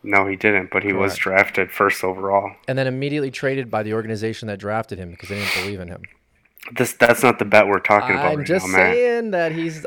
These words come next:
Speaker 2: an average player that does not deserve to be. I'm taking this bet. Whatever you're, whatever you wanna throw at me, I, I'm, it's a guaranteed win.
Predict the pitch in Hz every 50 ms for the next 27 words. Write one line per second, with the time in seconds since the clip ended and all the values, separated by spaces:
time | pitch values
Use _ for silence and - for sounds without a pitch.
0 | - - 151 156 147 147 160 170 170 160 170 165 165 - - 170 156 147 139 139
1 | 139 139 131 131 127 110 107 117 120 110 120 120 117 120 120 127 120 110 113 113
2 | 113 101 - 110 101 110 107 107 - - 113 127 131 135 120 - - 135 120 -
3 | - 113 107 104 92 - _ - 95 92 95 104 113 123 139 147 180 175 170 156
4 | 120 - - 117 127 151 156 170 180 175 165 151 139 143 143 127 - 135 127 123
5 | 123 110 101 104 104 98 113 113 98 98 _ _ 117 120 110 - - 131 117 110
6 | 135 139 139 139 117 - 120 101 98 104 120 107 87 - 104